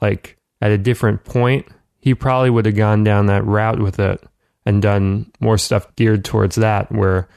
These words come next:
you know, the camera is a character in, in a sense.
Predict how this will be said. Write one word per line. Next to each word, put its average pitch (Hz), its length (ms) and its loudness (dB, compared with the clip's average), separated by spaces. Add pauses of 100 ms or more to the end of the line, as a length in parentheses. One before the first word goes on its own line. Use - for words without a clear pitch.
(160)
you 107 80 2
know, 92 100 2
the 92 120 2
camera 104 480 0
is 101 280 0
a 95 40 2
character 101 580 -2
in, 92 320 -2
in 107 140 -2
a 92 60 0
sense. - 480 -4